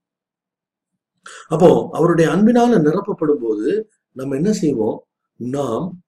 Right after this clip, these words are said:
அன்பில் நடக்க ஆரம்பிப்போம். அன்பில நடத்தல் என்பது சகோதரனை மன்னிப்பது.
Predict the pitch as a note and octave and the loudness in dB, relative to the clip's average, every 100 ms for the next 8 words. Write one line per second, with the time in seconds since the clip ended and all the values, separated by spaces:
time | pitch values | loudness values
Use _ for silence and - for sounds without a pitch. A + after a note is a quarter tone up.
0 | _ B2+ F#3+ G#3 G#3 G3+ A2+ A#2+ A#2+ E3 | _ -2 0 2 0 -2 -6 -6 -4 -4
1 | E3 G3 A#2 A2 G#2 G2 A2 G2 - _ | -4 -4 -4 -4 -6 -4 -4 -4 -6 _
2 | _ _ _ _ _ _ _ _ _ _ | _ _ _ _ _ _ _ _ _ _
3 | _ E3+ A#3+ C#4 B3+ G3 E3+ F#3+ G#3+ G3 | _ 0 2 4 4 4 2 2 4 4
4 | D3+ C#3 - A2 C#3+ A3+ - _ _ _ | 4 0 0 2 4 2 -2 _ _ _
5 | _ _ _ _ _ _ _ _ _ _ | _ _ _ _ _ _ _ _ _ _
6 | _ _ _ _ _ _ _ _ _ _ | _ _ _ _ _ _ _ _ _ _
7 | _ _ _ _ _ - B2+ D3+ E3 D#3+ | _ _ _ _ _ -12 -4 0 2 4
8 | A#2+ A2+ E3+ - - A2 A#2 B2+ C3+ - | 2 -2 -4 -8 -14 -8 -8 -6 -8 -6
9 | G#2+ F#2+ G2+ F#2+ | -8 -4 -4 -4